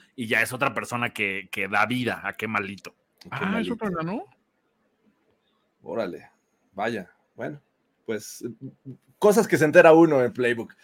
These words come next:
Speaker 2: Eh, no vamos a hablar de, del Arizona contra
Speaker 3: Ah, pero gana
Speaker 2: Chicago.
Speaker 3: Mascarita.
Speaker 2: Gana Mascarita. ¿Tú vas con Mascarita?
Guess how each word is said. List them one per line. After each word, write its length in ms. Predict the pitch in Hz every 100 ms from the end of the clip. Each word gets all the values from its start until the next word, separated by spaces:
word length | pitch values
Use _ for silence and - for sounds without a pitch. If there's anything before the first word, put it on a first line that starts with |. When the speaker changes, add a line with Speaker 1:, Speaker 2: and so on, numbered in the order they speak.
| - - -
Speaker 2:
Eh, 440 | - 160 165 165 165
no 120 | 233
vamos 180 | 190 170
a 40 |
hablar 220 | 139 135
de, 160 | 120 113
del 400 | 104 104 98 95
Arizona 560 | 95 92 - 107 104
contra 380 | 98 104 107 113
Speaker 3:
Ah, 100 | - 120
pero 160 | 131
gana 120 | 139 147
Speaker 2:
Chicago. 40 |
Speaker 3:
Mascarita. 520 | 117 - 110 110 160 - _ _
Speaker 2:
Gana 340 | - 123 123
Mascarita. 600 | 117 110 131 139 139 151
¿Tú 300 | - 170 165 -
vas 160 | 156
con 100 | 170
Mascarita? 520 | 143 131 139 147 202